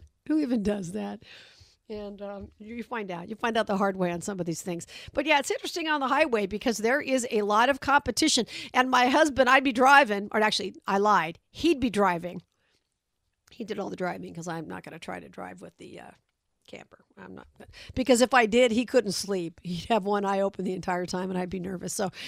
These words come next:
he'd be, have me looking out. "Okay, where's it? How much is diesel there?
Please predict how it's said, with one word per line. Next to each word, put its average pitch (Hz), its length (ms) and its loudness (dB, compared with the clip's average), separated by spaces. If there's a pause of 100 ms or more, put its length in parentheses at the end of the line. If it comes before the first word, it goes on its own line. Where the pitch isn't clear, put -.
(320)
he'd 269 240 0
be, 254 100 -8
have 262 220 6
me 262 120 2
looking 254 300 4
out. 220 200 4
"Okay, 226 160 0
where's 320 220 -2
it? 311 80 -2
How 311 120 -4
much 415 120 -2
is 339 120 -2
diesel 320 380 0
there? 247 380 2